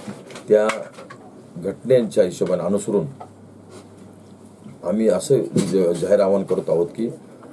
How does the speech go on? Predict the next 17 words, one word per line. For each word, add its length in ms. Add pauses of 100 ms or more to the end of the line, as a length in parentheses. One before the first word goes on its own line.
(200)
अशा 220
प्रकारचे 500
यापुढे 340
घटघटना 500
घडू 300
नयेत, 440
यासाठी 360 (560)
विविध 260
राजकीय 320
पक्षाच्या 480
अहमदनगर 380
जिल्ह्यातील 420
विविध 260
नेत्यांनी, 520
महाराष्ट्रातील 640
विविध 280
नेत्यांनी 440